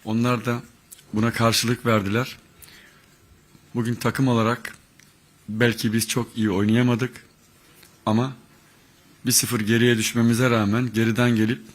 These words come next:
maçı kazanmasını bildik. Kazanmak için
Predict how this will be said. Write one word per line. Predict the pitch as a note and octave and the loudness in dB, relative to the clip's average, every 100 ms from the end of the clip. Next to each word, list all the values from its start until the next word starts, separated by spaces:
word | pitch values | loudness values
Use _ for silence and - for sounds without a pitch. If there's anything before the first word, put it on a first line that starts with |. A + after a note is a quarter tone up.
| - - | -16 -6
maçı | G#2 A2 G#2+ | -4 -4 -4
kazanmasını | A#2 G#2 A#2 A2+ A2 A2 A2 | -2 0 0 0 0 0 0
bildik. | G#2+ G#2 C3 - - - - - _ | -2 -4 -6 -8 -18 -20 -20 -20 _
Kazanmak | - A2 A#2+ B2 B2 | -4 0 2 2 0
için | A2 - B2+ | -2 -2 -2